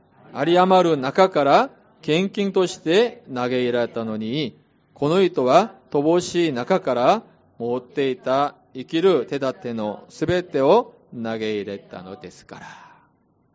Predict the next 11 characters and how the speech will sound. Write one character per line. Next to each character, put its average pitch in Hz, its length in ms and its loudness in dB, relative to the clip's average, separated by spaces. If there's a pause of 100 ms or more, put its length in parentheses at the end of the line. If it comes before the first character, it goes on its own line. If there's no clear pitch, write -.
(4000)
や 117 140 -12
も 170 160 -2
め 202 160 -4
が 185 120 -2
捧 175 320 -12
げ 165 140 -10
た 147 380 -10
献 135 340 -14
金、 120 340 -18 (160)
お 117 140 -18
金 120 500 -10